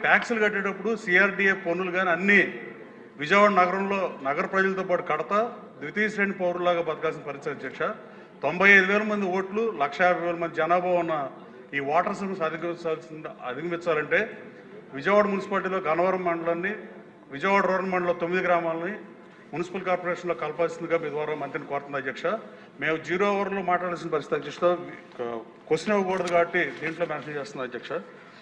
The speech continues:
అలాగే విజయ డైరీ మీద ఎంక్వైరీ అడిగా అధ్యక్ష. పోయినసారి మీకు మంత్రి అడిగితే మంత్రి గారికి మీకు ఆధారాలు పంపించే అధ్యక్ష, ఇంతవరకు ఎంక్వైరీ అయ్యేది అధ్యక్ష. దాన్ని ఒకసారి చూడాల్సింది కోరుతున్నాను అధ్యక్ష. అట్లాగే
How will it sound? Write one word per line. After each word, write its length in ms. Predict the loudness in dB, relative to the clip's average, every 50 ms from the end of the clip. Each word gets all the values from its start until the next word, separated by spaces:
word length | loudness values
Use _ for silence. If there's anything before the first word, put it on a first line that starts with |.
| -20 -20 -20 -8 0 6 10
అలాగే 280 | 10 12 12 12 10 10 8 4 -2 -8 -12 -14 -16 -18 -18 -20 -20 -20 -20 -20 -20 -20 -20 -20 -20 -20 -20 -20 -20 -20 -20 -20 -20 -20 -20 -20 -20 -20 -20 -20 -20 -18 -12 -10
విజయ 200 | 2 8 10 12 12
డైరీ 180 | 12 12 10 8 6
మీద 100 | 6 4 4
ఎంక్వైరీ 240 | 2 2 2 4 4 4
అడిగా 140 | 4 4 2 2
అధ్యక్ష. 260 | 0 -2 -4 -4 -2 -2 -2 -2 -2
పోయినసారి 340 | -2 -2 -2 -2 -4 -6 -6 -6
మీకు 200 | -6 -6 -6 -6 -6 -8 -10 -12 -16 -12 -8 -8
మంత్రి 200 | -6 -2 0 2 4
అడిగితే 280 | 4 2 2 2 4 4 4 2 0 -6
మంత్రి 220 | -8 -8 -6 -2 0
గారికి 280 | 0 0 0 -4 -6 -6 -6 -6 -8
మీకు 120 | -4 -2 -2
ఆధారాలు 280 | 2 2 2 2 2 -2 -4
పంపించే 300 | -8 -8 -12 -8 -8 -8 -6
అధ్యక్ష, 200 | -6 -8 -6 -6 -6 -6
ఇంతవరకు 280 | -4 -6 -6 -4 -4 -4 -4
ఎంక్వైరీ 240 | -4 -4 -4 -4 -4
అయ్యేది 160 | -4 -6 -8
అధ్యక్ష. 240 | -10 -12 -10 -10 -12 -12 -12 -16 -20 -20 -20 -20 -20 -6 0
దాన్ని 180 | 0 0 0 0 -2
ఒకసారి 220 | 2 2 2 2 2
చూడాల్సింది 360 | 2 2 2 0 0 -4 -8 -4 -4
కోరుతున్నాను 320 | -4 -4 -4 -6 -8 -8
అధ్యక్ష. 200 | -8 -10 -8 -6 -6 -2
అట్లాగే 260 | 0 2 4 4 4